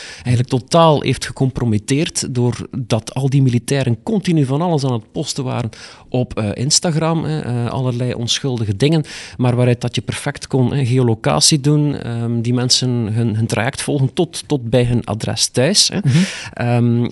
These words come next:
Speaker 1: en ja, dat is, dat is niet meer het voorbehoud van, van geprofessionaliseerde inlichtingendiensten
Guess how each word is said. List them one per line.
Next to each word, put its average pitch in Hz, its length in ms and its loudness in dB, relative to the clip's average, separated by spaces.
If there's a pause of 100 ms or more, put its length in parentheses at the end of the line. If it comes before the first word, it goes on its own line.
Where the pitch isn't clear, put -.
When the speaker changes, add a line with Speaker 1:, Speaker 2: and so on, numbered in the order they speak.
Speaker 1:
en 127 280 2
ja, 117 280 2
dat 147 180 2
is, 131 180 4
dat 123 220 -2
is 113 120 2
niet 156 220 2
meer 240 120 4
het 131 140 0
voorbehoud 156 560 0
van, 120 300 -4
van 110 220 -2
geprofessionaliseerde 113 1000 -2
inlichtingendiensten 139 920 -4